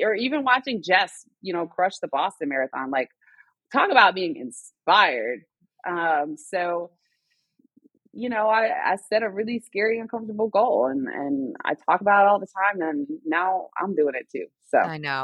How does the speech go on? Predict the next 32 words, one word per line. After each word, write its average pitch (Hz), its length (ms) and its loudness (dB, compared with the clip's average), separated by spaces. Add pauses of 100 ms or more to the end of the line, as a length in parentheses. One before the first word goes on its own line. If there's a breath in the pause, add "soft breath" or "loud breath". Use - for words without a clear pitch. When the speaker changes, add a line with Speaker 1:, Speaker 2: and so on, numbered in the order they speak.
Speaker 2:
I 143 120 -6
love 139 260 -6
that. 123 280 -6
I 160 60 -4
love 143 140 -4
that. 127 160 -2
I 156 60 -2
think 175 160 -8
when 175 100 -2
I 151 100 0
saw 147 180 -2
you 139 160 -4
guys 135 220 -2
after 147 240 -4
the 139 80 -10
marathon, 131 680 -4
you, 143 180 -12
like, 147 200 -6
you 175 120 -8
still 165 300 -4
had 143 260 0
tears 143 260 -6
in 143 100 -10
your 135 140 -6
eyes, 127 320 -4
like, 135 260 -8
two 165 180 -6
hours 135 280 -2
Speaker 1:
I 117 40 -14
was - 0 -
Speaker 2:
later. 131 360 -2
Speaker 1:
bawling. 160 440 4